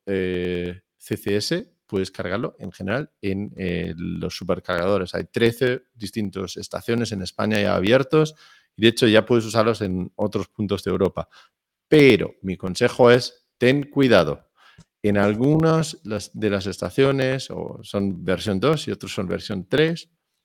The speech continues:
y algunos coches son compatibles con versión uno, eh, con versión dos y algunos con versión tres, algunos con ambos. Si vas a ir de un viaje importante, de vacaciones o algo así,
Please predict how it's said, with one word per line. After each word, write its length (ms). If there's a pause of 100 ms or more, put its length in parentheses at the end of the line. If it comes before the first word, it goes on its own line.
(140)
y 100
algunos 320
coches 300
son 280
compatibles 480
con 140
versión 280
uno, 300 (140)
eh, 220
con 140
versión 260
dos 360
y 100 (160)
algunos 400
con 160
versión 280
tres, 420
algunos 400
con 140
ambos. 440 (520)
Si 160
vas 320
a 160
ir 180
de 80
un 120
viaje 340
importante, 500
de 80
vacaciones 600
o 40
algo 180
así, 340